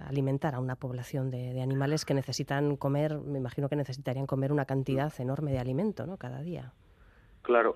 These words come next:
Speaker 2: eh, esta isla no es una isla pequeña precisamente, pero tampoco es una isla muy grande y los mamuts sí que son grandes, por lo tanto necesitan mucha, mucha, eh, cantidad de comida para, para poder sobrevivir. Entonces, eh, eh, existen estimaciones de, eh, cuál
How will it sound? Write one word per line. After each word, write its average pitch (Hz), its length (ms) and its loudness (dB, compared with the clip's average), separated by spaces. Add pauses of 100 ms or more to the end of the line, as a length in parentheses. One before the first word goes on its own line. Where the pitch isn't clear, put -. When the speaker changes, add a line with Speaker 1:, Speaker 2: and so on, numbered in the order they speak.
Speaker 2:
eh, 120 240 6
esta 143 240 8
isla 180 240 8
no 135 140 10
es 147 100 4
una 139 140 8
isla 101 160 2
pequeña 117 420 6
precisamente, 117 760 4
pero 127 280 6
tampoco 110 300 2
es 107 80 0
una 107 160 4
isla 113 340 4 (100)
muy 90 280 -2
grande 90 480 6
y 90 380 0
los 85 200 -6
mamuts 87 420 0
sí - 80 0
que - 120 4
son 82 200 2
grandes, 76 380 -4
por 80 160 -2
lo 82 60 -2
tanto 92 240 -4
necesitan 101 400 0
mucha, 101 480 4
mucha, 98 680 2
eh, 85 60 -4
cantidad 90 340 2
de 98 80 4
comida 101 380 2
para, 85 380 2
para 87 200 0
poder 90 220 0
sobrevivir. 90 500 -2 (680)
Entonces, 107 420 2 (100)
eh, 104 240 4
eh, 95 440 2
existen 131 340 0
estimaciones 135 680 2
de, 98 360 4
eh, 95 540 -2
cuál 98 180 2